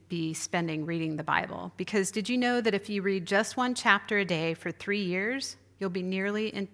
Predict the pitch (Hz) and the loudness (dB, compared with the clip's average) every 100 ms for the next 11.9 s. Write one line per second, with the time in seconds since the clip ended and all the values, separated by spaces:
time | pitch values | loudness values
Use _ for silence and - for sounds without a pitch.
0 | - 196 185 175 165 175 170 175 165 165 | -6 -2 -2 -2 -6 -6 -4 -4 -4 -4
1 | - - - - _ _ _ _ _ _ | -6 -6 -10 -14 _ _ _ _ _ _
2 | - 294 - 185 - 196 214 175 165 175 | -2 0 0 0 2 2 2 -2 -6 -6
3 | 160 175 175 165 180 180 - - - - | -4 -4 -6 -6 -6 -4 -8 -8 -20 -2
4 | 226 294 - 269 - 190 160 160 160 - | 2 4 4 4 2 -2 0 0 0 -2
5 | 180 - - _ _ - - - - - | -8 -12 -20 _ _ -20 -20 -20 -20 -20
6 | _ 208 - 214 233 190 - 294 359 - | _ -4 0 0 2 0 0 2 4 4
7 | 214 - 202 190 185 185 185 185 170 180 | 4 4 0 2 4 4 4 0 -2 -2
8 | 196 175 - 175 185 - 190 185 220 226 | -2 -2 -2 -2 -2 0 -2 -2 0 2
9 | 214 214 269 - 180 - 196 180 196 208 | 2 0 -2 0 -2 0 -4 -4 -2 0
10 | 208 196 214 214 - 185 180 208 240 247 | -2 -2 -2 -2 -4 -4 -2 0 -2 0
11 | 277 262 247 240 196 190 208 - - | -2 0 -2 -2 2 2 2 -2 -8